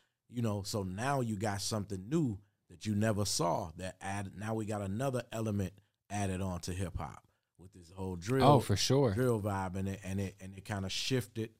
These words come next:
Speaker 1: the way everybody is doing their music. So I
Speaker 2: It
Speaker 1: loved
Speaker 2: has.
Speaker 1: it because, you know, like, not only was I waiting on Chicago to just come with that constant quality music,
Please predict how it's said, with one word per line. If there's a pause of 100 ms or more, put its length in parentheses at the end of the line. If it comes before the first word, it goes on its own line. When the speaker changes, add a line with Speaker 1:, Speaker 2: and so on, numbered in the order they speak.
(380)
Speaker 1:
the
way
everybody
is
doing
their
music.
So
I
Speaker 2:
It
Speaker 1:
loved
Speaker 2:
has.
Speaker 1:
it
because, (440)
you
know, (100)
like,
not
only (260)
was
I
waiting
on
Chicago
to
just (260)
come
with
that
constant
quality
music,